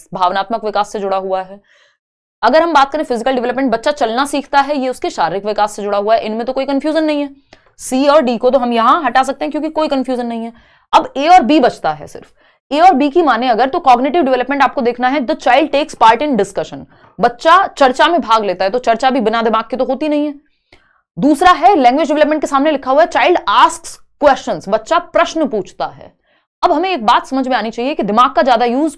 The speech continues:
प्रश्न पूछने में होगा, चर्चा में भी होगा, but चर्चा में लिंग्विस्टिक इंटेलिजेंस या लैंग्वेज का डेवलपमेंट ज्यादा चाहिए।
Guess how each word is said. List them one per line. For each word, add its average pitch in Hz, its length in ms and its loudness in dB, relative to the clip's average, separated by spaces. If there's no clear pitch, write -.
प्रश्न 254 320 -4
पूछने 240 420 -6
में 196 80 -4
होगा, 143 280 -12
चर्चा 262 380 2
में 269 200 2
भी 285 100 2
होगा, 302 220 2
but 370 160 0
चर्चा 285 340 0
में 370 140 -2
लिंग्विस्टिक 254 540 0
इंटेलिजेंस 262 480 -2
या 370 80 2
लैंग्वेज 247 440 -2
का 349 80 0
डेवलपमेंट 254 380 -2
ज्यादा 220 240 4
चाहिए। 143 320 -10